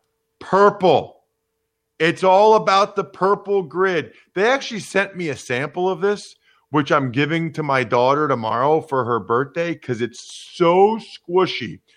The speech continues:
Soft where you want it, firm where you need it, comfortably cool all over. And actually, those are my daughter's favorite gifts, squishies, believe it or not. So that's what I'm giving her. It's like this purple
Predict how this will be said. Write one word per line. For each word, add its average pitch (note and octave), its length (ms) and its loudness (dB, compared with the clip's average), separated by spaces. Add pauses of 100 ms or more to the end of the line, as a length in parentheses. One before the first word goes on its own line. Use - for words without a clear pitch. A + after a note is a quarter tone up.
(220)
Soft F#3+ 640 0
where G#3 220 4
you G#3 160 -4
want F#3+ 300 0
it, F#3+ 200 -4 (360)
firm G#3+ 640 2
where G#3 180 4
you G3 180 -2
need F#3 300 -4
it, F#3+ 240 -2 (380)
comfortably G#3+ 720 -2 (120)
cool G3 440 2
all E3 260 4
over. F3 440 2
And D3 120 -2
actually, E3 320 -2
those C#3+ 260 -2
are E3 60 -4
my C#3+ 180 0
daughter's C3+ 480 0
favorite B2 540 -6
gifts, - 480 -8 (320)
squishies, F3 760 -4
believe E3 280 -4
it E3+ 80 -4
or E3+ 80 -6
not. F3 320 0
So C#3+ 320 2 (340)
that's F3+ 360 2
what G#3+ 100 6
I'm F#3+ 160 4
giving F3+ 300 4
her. C#3+ 320 2
It's C#3+ 160 -4
like D#3 160 -4
this D3+ 140 -10
purple A3 760 2